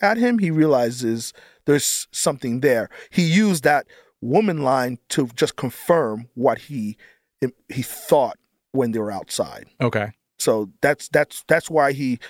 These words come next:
Speaker 1: he, he was able, he, he had an idea, he just needed this to reconfirm.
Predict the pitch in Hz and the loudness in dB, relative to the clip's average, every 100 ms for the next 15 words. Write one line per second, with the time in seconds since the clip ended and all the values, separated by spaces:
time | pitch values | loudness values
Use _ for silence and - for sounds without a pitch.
0 | - - _ - - 156 135 135 151 139 | -20 -20 _ -16 -4 -4 -2 0 2 2
1 | 143 147 135 117 110 _ 220 196 - 190 | 2 0 0 -4 -4 _ -2 0 -2 0
2 | 190 233 233 233 196 240 233 233 226 180 | 2 2 0 -2 -2 0 0 0 -2 -4
3 | - 160 135 139 143 - 143 123 113 - | -2 -2 0 0 -2 -2 0 0 0 -10
4 | _ _ - 143 147 139 123 143 113 98 | _ _ -6 -2 0 -2 0 -2 0 -4